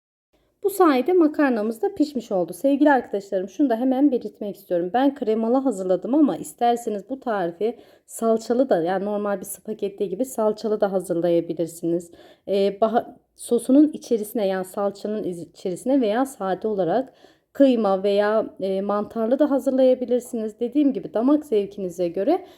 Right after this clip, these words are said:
makarnanızı zenginleştirebilirsiniz. Evet, makarnamız pişti. Suyunu süzdüm ve şöyle servis tabağımın içerisine alıyorum.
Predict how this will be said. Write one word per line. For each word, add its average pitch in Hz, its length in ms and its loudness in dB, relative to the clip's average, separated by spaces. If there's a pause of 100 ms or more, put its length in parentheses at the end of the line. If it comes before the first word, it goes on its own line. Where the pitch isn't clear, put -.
(200)
makarnanızı 240 760 0
zenginleştirebilirsiniz. 214 1400 -2 (2000)
Evet, 359 280 6
makarnamız 233 760 2
pişti. 294 440 0
Suyunu 226 420 0
süzdüm 233 480 -2
ve 226 80 0
şöyle 196 320 2
servis 208 460 -2
tabağımın 185 440 -2
içerisine 262 560 2
alıyorum. 180 420 0